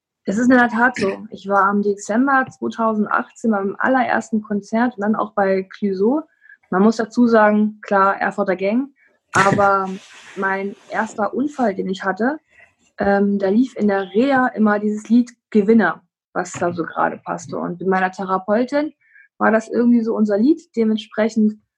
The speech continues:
habe ich da so gute Erinnerungen dran. Aber ich war ja achtzehn Jahre lang Leistungssportlerin und ich hatte für sowas einfach keine Zeit.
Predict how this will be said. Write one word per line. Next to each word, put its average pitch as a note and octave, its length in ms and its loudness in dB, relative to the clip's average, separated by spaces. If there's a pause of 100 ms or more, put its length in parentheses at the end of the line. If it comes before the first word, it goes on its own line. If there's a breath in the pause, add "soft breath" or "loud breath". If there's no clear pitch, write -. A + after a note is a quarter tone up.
(160)
habe G#3 160 -2
ich G#3+ 60 -10
da G#3+ 180 2
so G#3+ 80 0
gute A3 240 -4
Erinnerungen G3+ 420 0
dran. F3+ 300 -6
Aber F3+ 480 -2 (380)
ich F3 200 -12
war F#3+ 100 4
ja G#3+ 200 4
achtzehn A3+ 300 0
Jahre G#3+ 120 4
lang G#3 140 2
Leistungssportlerin F#3 1000 -4 (100)
und F#3 440 -6 (380)
ich G3+ 160 -10
hatte F#3+ 160 -8
für A#3+ 160 -2
sowas A3+ 320 2
einfach A3 300 0
keine G3+ 260 -2
Zeit. A3 480 0